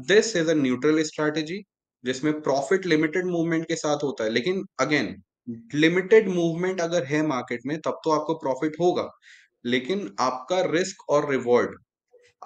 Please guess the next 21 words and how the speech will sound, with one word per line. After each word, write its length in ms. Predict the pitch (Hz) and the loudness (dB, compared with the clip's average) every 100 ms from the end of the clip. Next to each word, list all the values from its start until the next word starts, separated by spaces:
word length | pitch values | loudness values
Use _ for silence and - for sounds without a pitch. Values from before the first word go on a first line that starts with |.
| 139 | 0
depend 480 | 147 147 175 180 180 | 0 4 4 4 0
करता 320 | 156 - 151 | -2 -2 -2
है 200 | 151 170 | 0 -2
आपके 460 | - - - 185 | -2 -4 -4 -4
risk 260 | 143 147 143 135 | 0 -2 -2 -6
management 640 | 117 107 104 117 110 104 | -4 -4 -6 -6 -6 -6
के 140 | - | -12
ऊपर, 340 | 90 - 85 - _ _ - | -16 -14 -16 -16 _ _ -12
ठीक 140 | 131 | -4
है? 60 | 165 | -2
market 320 | 156 127 147 | 0 0 -2
में 120 | 147 | -2
कोई 120 | 147 147 | -4 -4
spike 400 | - 135 143 147 | -2 0 0 0
आया, 240 | 147 185 - - - | -2 -2 -10 -20 -4
तो 80 | 147 | 0
यहाँ 260 | 139 139 151 | 0 0 0
पे 120 | 156 | 0
आपको 320 | 143 - 190 | 0 -2 0
unlimited 560 | 151 151 147 151 156 143 | 2 4 2 2 2 0
loss 220 | 120 | -2